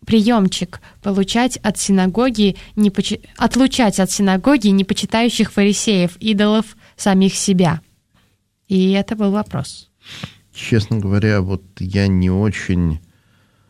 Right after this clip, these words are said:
Speaker 2: не очень понял вопрос.
Speaker 1: Перечитать?
Speaker 2: Ну, я, я, я боюсь, что нам лучше попросить человека как-то,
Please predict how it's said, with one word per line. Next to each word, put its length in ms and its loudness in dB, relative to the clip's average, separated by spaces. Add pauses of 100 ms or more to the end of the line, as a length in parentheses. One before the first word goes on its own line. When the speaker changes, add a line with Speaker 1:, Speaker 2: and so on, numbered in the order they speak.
(320)
Speaker 2:
не 420 2
очень 320 0
понял 380 0
вопрос. 800 -4 (1120)
Speaker 1:
Перечитать? 640 -4 (1200)
Speaker 2:
Ну, 380 2 (500)
я, 640 -2
я, 120 2 (360)
я 120 2
боюсь, 240 2
что 260 -2 (340)
нам 160 2
лучше 240 0
попросить 500 -2
человека 440 -2
как-то, 380 -2